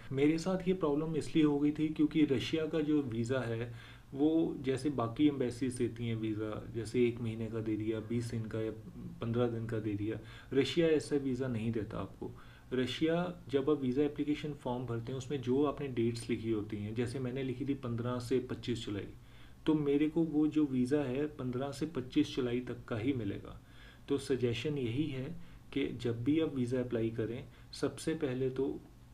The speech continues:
डेट्स को आप थोड़ा सा पाँच छः दिन एक्स्ट्रा कर-, करें। मुझे करना चाहिए था दस जुलाई से तीस जुलाई। अगर मेरा दस दिन का भी प्रोग्राम है तो मैं बीच के मतलब बीस दिन अपने सेफ रखूँ, पाँच दिन पहले और पाँच दिन बाद में। इसका एक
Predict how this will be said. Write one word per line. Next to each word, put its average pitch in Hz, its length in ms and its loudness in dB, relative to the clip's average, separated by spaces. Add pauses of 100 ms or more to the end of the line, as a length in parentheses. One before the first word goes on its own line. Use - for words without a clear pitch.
(120)
डेट्स 120 460 2
को 139 360 -2
आप 127 300 -6
थोड़ा 139 160 4
सा 147 140 -4
पाँच 120 340 -4
छः 135 140 2
दिन 123 200 -2
एक्स्ट्रा 107 320 -6
कर-, 107 340 -6
करें। 113 240 -2
मुझे 127 320 2
करना 131 260 0
चाहिए 127 260 -2
था 143 60 2
दस 120 240 0
जुलाई 117 280 0
से 123 160 -2
तीस 123 320 0
जुलाई। 104 260 -6 (720)
अगर 127 220 2
मेरा 131 220 0
दस 120 220 0
दिन 151 200 -2
का 147 100 4
भी 147 140 6
प्रोग्राम 117 420 0
है 131 100 -4
तो 139 180 -2
मैं 131 260 -6
बीच 120 260 -4
के 139 200 2
मतलब 131 260 -2
बीस 127 400 -2
दिन 131 200 -4 (340)
अपने 139 260 -2
सेफ 131 360 2
रखूँ, 110 280 -4
पाँच 117 200 0
दिन 131 200 -4
पहले 123 300 -2
और 131 80 0
पाँच 117 280 -2
दिन 117 260 -4
बाद 101 240 -4
में। 104 140 -10 (1080)
इसका - 280 0
एक 175 180 0